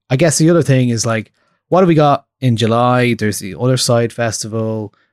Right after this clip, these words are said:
There's a few other festivals that are happening, uh, like Longitude, but there's really, it's a, it's a lot quieter in terms of festivals in July, and it tri-, typically always has been. And yeah, it's a funny one because you're just never sure. Like,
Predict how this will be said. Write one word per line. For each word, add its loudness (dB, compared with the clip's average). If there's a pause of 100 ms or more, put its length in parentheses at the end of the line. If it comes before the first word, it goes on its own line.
(100)
There's -6
a -6
few 0
other -4
festivals -6
that -4
are -4
happening, -8 (400)
uh, -2
like -6
Longitude, 0
but -6 (460)
there's 0
really, 2 (100)
it's -2
a, 2
it's -4
a 2
lot 2
quieter 0 (160)
in -6
terms -2
of -10
festivals -4
in -18
July, -4
and 0
it 0
tri-, -2 (140)
typically -2
always 2
has -4
been. -6 (520)
And 0 (720)
yeah, 0
it's 0
a 0
funny 2
one 2
because 0
you're 0
just -2
never 0
sure. 2
Like, 2